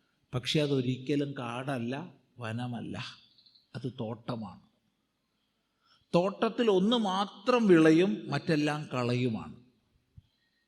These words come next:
തോട്ടത്തിൻ്റെ സവിശേഷത ഒന്ന് മാത്രം വിള, മറ്റെല്ലാം കള. കാട്ടിലോ?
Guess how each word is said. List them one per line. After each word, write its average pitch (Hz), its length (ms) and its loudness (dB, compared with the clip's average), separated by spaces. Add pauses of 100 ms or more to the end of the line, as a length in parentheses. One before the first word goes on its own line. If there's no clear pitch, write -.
(100)
തോട്ടത്തിൻ്റെ 165 500 -4
സവിശേഷത 151 680 -6 (580)
ഒന്ന് 180 300 2
മാത്രം 202 540 -2 (760)
വിള, 135 240 0 (400)
മറ്റെല്ലാം 127 600 -8
കള. 123 220 -8 (280)
കാട്ടിലോ? 131 520 -2